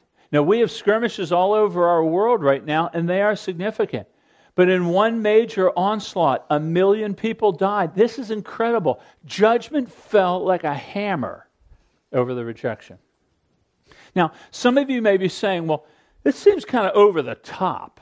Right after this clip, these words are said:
I mean, really, they just said no to a party. Is this really, does the punishment really fit the crime?" Now, I, I know we're tempted to think it seems heavy-handed of God,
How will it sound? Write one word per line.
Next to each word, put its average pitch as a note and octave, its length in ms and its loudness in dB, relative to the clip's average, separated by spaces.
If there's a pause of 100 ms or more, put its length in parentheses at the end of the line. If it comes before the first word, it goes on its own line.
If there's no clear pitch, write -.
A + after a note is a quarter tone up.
(100)
I D#3+ 140 -2
mean, D#3+ 160 -4
really, E3 360 2
they E3+ 140 0
just - 280 -6
said A#3+ 260 2
no G#3+ 640 2
to F#3+ 280 0
a D3+ 80 2
party. A#3 800 -6 (1120)
Is E3 220 0
this B3+ 240 -6
really, D3 680 0
does D#3+ 260 -6
the D3 100 -2
punishment A#3+ 720 -4
really G3 240 4
fit F#3+ 240 -6
the E3+ 80 -8
crime?" C#3 640 -6 (480)
Now, G3 320 0
I, F#3 160 -2
I F#3+ 80 0
know B3+ 240 4
we're B3+ 160 4
tempted A#3 560 -4
to F3+ 100 0
think - 560 -4
it F#3+ 180 2
seems B3+ 680 -2
heavy-handed G#3+ 800 -2
of B2+ 120 -2
God, B2+ 340 -2